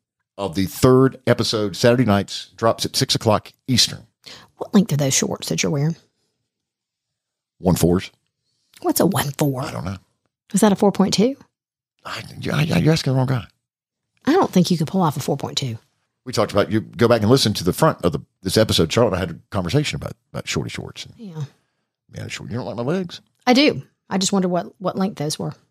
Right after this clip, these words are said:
Speaker 2: That's
Speaker 1: Well,
Speaker 2: a good,
Speaker 1: look, look,
Speaker 2: that's
Speaker 1: look,
Speaker 2: a good
Speaker 1: look,
Speaker 2: length
Speaker 1: look,
Speaker 2: for
Speaker 1: look,
Speaker 2: you.
Speaker 1: look what happened right there. They were, they were turned, they were turned up.
Speaker 2: I think it's a good length. For, well, did you turn them up, try to make
Speaker 1: Not
Speaker 2: them
Speaker 1: on
Speaker 2: shorter?
Speaker 1: purpose. No, they just
Speaker 2: Is that
Speaker 1: got
Speaker 2: what
Speaker 1: a
Speaker 2: you're
Speaker 1: little
Speaker 2: doing? No, I used to
Speaker 1: Okay.
Speaker 2: do that. I used to roll up my cheerleading skirt.
Speaker 1: All right. Used to work,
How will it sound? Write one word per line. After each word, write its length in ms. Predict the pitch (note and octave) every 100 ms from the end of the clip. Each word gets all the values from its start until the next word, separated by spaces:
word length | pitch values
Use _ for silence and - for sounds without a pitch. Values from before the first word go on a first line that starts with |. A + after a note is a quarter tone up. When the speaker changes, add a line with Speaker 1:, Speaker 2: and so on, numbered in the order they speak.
| _ _ -
Speaker 2:
That's 160 | F3+
Speaker 1:
Well, 40 | E3+
Speaker 2:
a 40 | F#3+
good, 40 |
Speaker 1:
look, 240 | D3 - -
look, 140 | D3
Speaker 2:
that's 180 | A#3+ -
Speaker 1:
look, 20 |
Speaker 2:
a 60 | C4
good 120 | A#3+
Speaker 1:
look, 80 | G#2+
Speaker 2:
length 180 | A2 A#2
Speaker 1:
look, 120 | C3
Speaker 2:
for 60 | F#3
Speaker 1:
look, 260 | - D3
Speaker 2:
you. 80 | B2+
Speaker 1:
look 100 | B2
what 120 | A2
happened 220 | A#2 G2+ F2
right 80 |
there. 180 | F#2 C2+
They 80 | F2+
were, 120 | F2+ -
they 100 | G2+
were 80 | F2
turned, 220 | - F#2+ -
they 100 | F2+
were 60 | D#2+
turned 260 | G#2 F2 -
up. 300 | E2+ - - _ _ A#3
Speaker 2:
I 60 |
think 100 | B3
it's 100 | B3
a 40 | G#3
good 80 | G#3
length. 200 | G#3 -
For, 100 | F#3+
well, 140 | F#3+
did 120 | F3+
you 80 | F#3+
turn 200 | F#3+ G#3+
them 80 | G3
up, 100 | A3+
try 140 | - F#3+
to 40 |
make 120 | F#3
Speaker 1:
Not 60 | C#3
Speaker 2:
them 20 |
Speaker 1:
on 40 | G#3+
Speaker 2:
shorter? 160 | G3+ A#3+
Speaker 1:
purpose. 180 | C3
No, 140 | D3+ D3+
they 80 | C#3
just 120 | B2+
Speaker 2:
Is 40 |
that 60 | A#3+
Speaker 1:
got 80 | C4+
Speaker 2:
what 100 | C4+
Speaker 1:
a 20 |
Speaker 2:
you're 80 | C4
Speaker 1:
little 160 | D#4 F#4+
Speaker 2:
doing? 100 | - -
No, 100 | G#3
I 40 | C4+
used 140 | D#4+
to 80 | -
Speaker 1:
Okay. 100 | A3
Speaker 2:
do 40 | G#3
that. 140 | G#3
I 80 | A3+
used 140 | C4 -
to 60 |
roll 180 | G#3+ F#3+
up 80 | F3+
my 100 | F#3+
cheerleading 380 | - G3+ F#3 D#3
skirt. 260 | - - -
Speaker 1:
All 200 | G#2+ E2
right. 100 | - _ _ _ _ _
Used 200 | A2+ A2
to 60 |
work, 140 | A2+